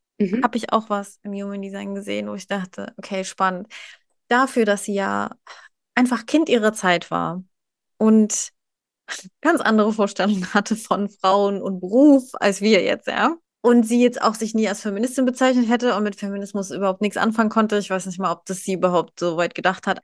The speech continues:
Speaker 2: Aber gleichzeitig, ohne das zu wollen, diese Vorreiterrolle eingenommen hat, was ich immer sehr cool finde. Sie wollte es vielleicht nicht und sie hat auch nicht so Wert gelegt auf das, was Frauen da so, äh, machen können. Für sie war nämlich Emanzipation eher,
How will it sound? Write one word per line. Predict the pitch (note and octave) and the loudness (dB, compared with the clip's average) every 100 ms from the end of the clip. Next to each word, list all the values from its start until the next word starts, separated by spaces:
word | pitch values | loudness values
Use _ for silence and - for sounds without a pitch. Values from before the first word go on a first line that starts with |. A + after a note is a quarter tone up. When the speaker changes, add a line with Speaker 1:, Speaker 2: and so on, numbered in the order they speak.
| _ - | _ 2
Speaker 2:
Aber | B3 C#4 C4+ C#4+ C#4 G#3+ | 4 6 4 4 0 -2
gleichzeitig, | C4 E4 E4 C#4+ C#4 B3 - | -4 -2 -2 -2 -2 -6 0
ohne | B3 C#4+ C#4 | 2 4 2
das | A#3+ A3+ | -2 -6
zu | G#3+ | -4
wollen, | G#3 G#3+ | -2 -2
diese | G3+ F3+ | -6 -10
Vorreiterrolle | - A#3+ F3+ F3 E3+ E3 | 0 2 2 0 -4 -4
eingenommen | E3+ F3 F3 F3+ | -6 -6 -8 -8
hat, | F#3 - | -10 -10
was | F3 E3+ | -12 -12
ich | |
immer | E3+ F3 | -14 -10
sehr | F#3 F3 - | -8 -8 -8
cool | F3+ | -10
finde. | F#3 F3+ G#3+ B3 - - - _ _ _ | -10 -8 -8 -10 -18 -20 -20 _ _ _
Sie | - G#3 | -4 2
wollte | B3 - | 4 4
es | - | 2
vielleicht | C#4+ D4 | 2 2
nicht | D4 D4 A3+ | 0 0 0
und | A3+ | 0
sie | G#3 | 0
hat | G3+ | 0
auch | F#3+ | 0
nicht | G3 | -2
so | G3 F#3+ | -4 -4
Wert | G3 | -4
gelegt | - F#3+ F#3 - - - | -4 -6 -8 -10 -16 -16
auf | F#3 | -6
das, | G3+ G3 - | -4 -2 -4
was | F#3 | -6
Frauen | - F3+ F#3+ F#3 | -6 -4 -2 -2
da | F3+ | -4
so, | F3 F3 F3 E3+ - | -4 -4 -2 -4 -4
äh, | - | -2
machen | G3 B3+ C4 | 0 0 -2
können. | C4 C4 B3 | -2 -2 -2
Für | F#3+ | -2
sie | A3 F4 | 2 4
war | A#3 | 4
nämlich | F#3 G3+ | 2 -2
Emanzipation | - F#3+ G3+ G#3+ - G3 - F#3+ G3+ | -2 -2 -2 -4 -8 -10 -6 -6 -4
eher, | - F3+ G3+ C4 | -2 0 0 -2